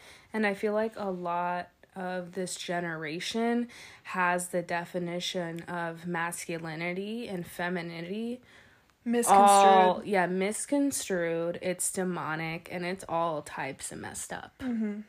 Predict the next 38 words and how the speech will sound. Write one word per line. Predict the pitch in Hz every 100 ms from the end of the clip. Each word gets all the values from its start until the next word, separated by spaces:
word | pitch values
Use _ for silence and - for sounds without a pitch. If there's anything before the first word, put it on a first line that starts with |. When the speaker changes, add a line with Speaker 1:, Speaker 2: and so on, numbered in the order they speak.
| _
Speaker 1:
That's | 180 208 -
just | 165 - 185
my | -
opinion, | - - 175 - 131 92 202
Speaker 2:
Mm-hmm. | 247 220 208
Speaker 1:
you | 190
know? | 151 156 190 - - -
People | - 247 247 294 262
really | 190 196 226 220
have | - 165 190
it | 202
confused, | 196 175 165 - 160 156 165 254 269 - - - - -
and | 214 233
they've | 226 185
almost | 175 226 247 -
taken | - 185 185 214
it | 185
so | - 190 196
far | 190 165 185
to | 208
the | 175
point | - - 196 180
where | 175 160
it's | 175 -
either | 196 185 160 -
toxic | - 180 233 - - 311 311
masculinity | 311 311 320 311 311 311 311 311 311 - - -
or | 214
toxic | 202 - 220 220 233 226
femininity. | - 190 185 165 170 156 - 190
Speaker 2:
Yeah. | 247 220 214
Speaker 1:
Whatever | 214 214 214 269
end | 294 196 220
of | 226
the | 185
spectrum | - - 165 - 196 190 175
you're | 165 151
on, | - 123 220 294